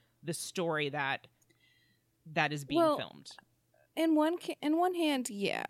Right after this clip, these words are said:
Speaker 2: And on the other hand, I think it's important that we have the Bechdel test still,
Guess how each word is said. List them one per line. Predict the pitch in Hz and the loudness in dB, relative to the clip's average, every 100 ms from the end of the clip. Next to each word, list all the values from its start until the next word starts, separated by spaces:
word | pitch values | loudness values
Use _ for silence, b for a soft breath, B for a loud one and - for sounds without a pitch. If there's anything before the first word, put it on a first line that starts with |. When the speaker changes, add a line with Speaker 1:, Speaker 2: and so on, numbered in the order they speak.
| - | -8
Speaker 2:
And | - 254 269 | 0 2 0
on | - 262 | -2 0
the | 277 285 | 0 0
other | 285 320 302 | 0 0 2
hand, | 285 254 240 233 - | 2 2 0 -4 -2
I | 214 | 0
think | 247 302 285 262 | 0 0 0 0
it's | 254 | -2
important | 226 214 - 208 214 208 | -2 -4 -4 -2 -2 -2
that | 196 | -2
we | 190 | -2
have | 180 202 190 | -4 -2 -6
the | 196 | -6
Bechdel | 190 190 196 | -8 -6 -10
test | 196 190 - | -6 -6 -6
still, | - - 202 208 | -6 -2 0 0